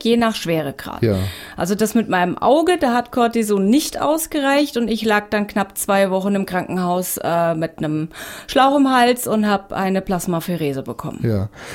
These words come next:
Speaker 2: Aber es ist jetzt trotzdem so, dass du deswegen auch nicht arbeiten kannst, weil jederzeit was kommen kann und ein längerer Ausfall durch Cortison, da ist man ja dann auch nicht wirklich fit, wenn man
Speaker 1: Richtig,
Speaker 2: das
Speaker 1: also
Speaker 2: kriegt. Du bist ja auch verrentet, oder?
Speaker 1: Ja,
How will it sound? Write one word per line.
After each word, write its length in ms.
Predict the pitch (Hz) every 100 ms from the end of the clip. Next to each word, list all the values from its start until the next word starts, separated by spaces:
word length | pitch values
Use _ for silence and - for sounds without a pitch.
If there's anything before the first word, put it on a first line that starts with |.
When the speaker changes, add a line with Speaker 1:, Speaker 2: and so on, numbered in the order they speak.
| - - - - - _ _ -
Speaker 2:
Aber 160 | 135
es 100 | 135
ist 140 | 160 160
jetzt 180 | 147
trotzdem 320 | 156 160 175 156
so, 140 | 160
dass 180 | 151 151
du 100 | 147
deswegen 440 | 139 135 135 131
auch 80 | 131
nicht 180 | 127 131
arbeiten 380 | 123 117 110 113
kannst, 320 | 120 127 -
weil 120 | 117
jederzeit 460 | 120 120 - 127 117
was 160 | 117
kommen 260 | - 131 135
kann 240 | 139 127
und 200 | 117 117
ein 400 | 82 113 107 98
längerer 440 | 104 110 104 101 -
Ausfall 440 | 110 - 110 104
durch 200 | 104 -
Cortison, 540 | 107 104 101 98 104
da 60 | 95
ist 160 | 85 98
man 120 | 95
ja 40 |
dann 160 | 87 78
auch 100 | 82
nicht 220 | 85 -
wirklich 280 | 98 - -
fit, 260 | - - - - - -
wenn 100 | 190 120
man 60 | 117
Speaker 1:
Richtig, 80 | 113
Speaker 2:
das 40 | 123
Speaker 1:
also 60 | 165
Speaker 2:
kriegt. 320 | 113 - - -
Du 100 | -
bist 220 | 120 127 139
ja 120 | -
auch 160 | 117
verrentet, 680 | - 120 107 110 101 - -
oder? 240 | - 104
Speaker 1:
Ja, 100 | 95